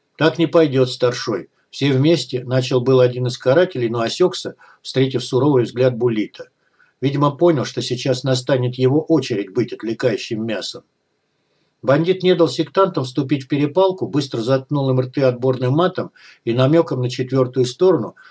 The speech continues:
в которой как раз копошились шипуны. Микола ворчал и стонал, причитал и молился, но его никто не слушал. Или делали вид, что не слышат. Ведь остатками сводного отряда по-прежнему руководил бандит.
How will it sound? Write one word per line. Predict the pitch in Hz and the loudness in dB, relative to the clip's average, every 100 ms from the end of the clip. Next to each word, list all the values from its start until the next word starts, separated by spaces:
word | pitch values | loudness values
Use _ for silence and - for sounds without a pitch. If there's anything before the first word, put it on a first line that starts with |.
| _ | _
в | |
которой | - 123 143 135 | -4 0 2 2
как | 127 127 | 0 2
раз | 165 165 | 0 0
копошились | - 131 117 - 131 113 | -6 -2 -2 0 -4 -4
шипуны. | - 127 131 120 92 - _ _ _ _ | -6 -2 0 0 -4 -12 _ _ _ _
Микола | 123 151 175 156 | -4 4 4 6
ворчал | 139 131 - 170 | 2 2 2 2
и | 135 | 0
стонал, | - 117 123 143 127 | -2 -2 0 -2 -2
причитал | 123 127 127 160 143 | -4 -4 0 2 2
и | |
молился, | 120 113 113 127 - 117 _ - _ | 0 -2 0 -2 -2 -8 _ -20 _
но | 123 | 0
его | 139 170 | 4 4
никто | 160 127 156 | 2 0 -2
не | 139 | -2
слушал. | 127 117 95 - - _ _ _ - | -4 -6 -6 -8 -12 _ _ _ 0
Или | 165 | 0
делали | 175 185 175 143 | 4 4 4 2
вид, | 117 117 | -2 -4
что | - 107 | -6 -8
не | 107 | -8
слышат. | - 117 104 - 90 _ _ _ _ _ _ - | -8 -6 -6 -8 -14 _ _ _ _ _ _ -4
Ведь | 123 147 | 0 0
остатками | 131 160 139 - 131 | 0 -2 -2 -2 -2
сводного | 127 139 131 127 127 | -2 -2 0 2 2
отряда | 127 175 160 | 2 2 2
по-прежнему | - 120 156 156 127 107 | -2 -4 0 0 0 -8
руководил | 98 - 117 123 110 92 | -8 -2 2 2 -2 -4
бандит. | 110 117 101 87 | -4 -4 -10 -16